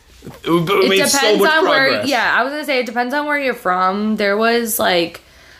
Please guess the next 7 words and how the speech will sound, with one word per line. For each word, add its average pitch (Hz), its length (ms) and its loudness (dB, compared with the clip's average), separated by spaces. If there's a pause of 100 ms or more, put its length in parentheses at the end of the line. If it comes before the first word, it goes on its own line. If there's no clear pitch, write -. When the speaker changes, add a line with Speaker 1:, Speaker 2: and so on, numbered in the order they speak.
(140)
Speaker 2:
my 185 540 0
school 220 460 -2
particularly 180 840 -2
was, 175 240 0
like, 170 260 -2 (920)
pretty 381 440 -4
good 170 760 0